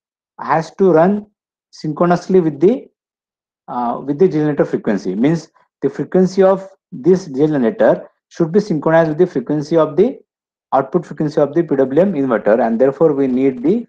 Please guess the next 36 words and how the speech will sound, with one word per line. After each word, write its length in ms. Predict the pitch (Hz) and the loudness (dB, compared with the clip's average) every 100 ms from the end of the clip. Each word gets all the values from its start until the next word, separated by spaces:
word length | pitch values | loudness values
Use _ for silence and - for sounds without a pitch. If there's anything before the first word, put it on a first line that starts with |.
| - | -2
phase 200 | 127 120 | -2 2
lock 260 | 123 120 | 0 0
loop 240 | 117 139 135 | -2 -2 -2
for 200 | 127 110 | -4 0
that 260 | 107 104 | -2 -2
purpose. 500 | 98 92 - 117 156 - | -6 -6 -4 -4 -6 -14
Okay, 260 | - 160 185 _ _ _ _ | -10 -8 -8 _ _ _ _
so 220 | - 117 | -6 -6
phase 220 | 117 127 | -4 -4
lock 200 | 123 135 131 | 0 -2 -2
loop 380 | 123 143 147 | -2 -2 0
is 260 | 147 135 - | -4 -4 -10
connected 520 | - 123 127 - 156 | -8 -6 -6 -2 -2
here. 260 | 147 156 165 | 0 0 0
Okay, 340 | 127 117 160 180 _ - _ _ - | -2 -6 -6 -6 _ -20 _ _ -20
so 240 | - - 143 | -20 -8 0
that 300 | 147 170 135 | 2 0 -2
the 80 | |
frequency 480 | 123 131 - 156 156 | -6 -6 -6 -4 -2
of 220 | 151 151 | -2 -2
the 120 | - 123 | -6 -4
generator 540 | 120 110 101 131 170 - _ _ _ | -2 -2 -2 -4 -6 -14 _ _ _
should 300 | - 175 170 | -6 -2 0
be 100 | 170 | 0
in 140 | 165 147 | 0 -2
synchronism 560 | 135 123 131 123 127 | -6 -4 -2 -2 -2
with 180 | 110 101 | -2 -2
the 220 | 123 226 233 _ _ | 0 0 -2 _ _
frequency 400 | 117 104 120 120 | -10 -6 -6 -4
of 120 | 101 | -6
the 100 | 135 | -6
P 140 | 143 101 | -6 -4
W 260 | 98 107 | -4 -2
M 160 | 175 226 - | -2 -4 -10
output, 420 | 101 - 190 208 _ _ _ | -12 -6 -4 -4 _ _ _
uh, 340 | 95 90 87 | -10 -8 -8